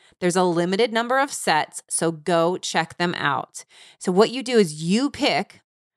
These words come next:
the four products that you want to try out to see if it will work on your skin.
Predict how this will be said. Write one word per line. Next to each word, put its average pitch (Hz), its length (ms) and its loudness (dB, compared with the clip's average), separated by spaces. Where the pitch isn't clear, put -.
the 180 140 -10
four 208 400 0
products 180 500 0
that - 160 -2
you 190 640 0
want 170 280 0
to 190 60 -4
try 170 300 0
out 180 380 0
to 170 80 -6
see 165 400 -2
if 147 180 -10
it - 80 -4
will 170 160 2
work 180 320 2
on 190 240 -2
your 208 520 0
skin. 143 680 -8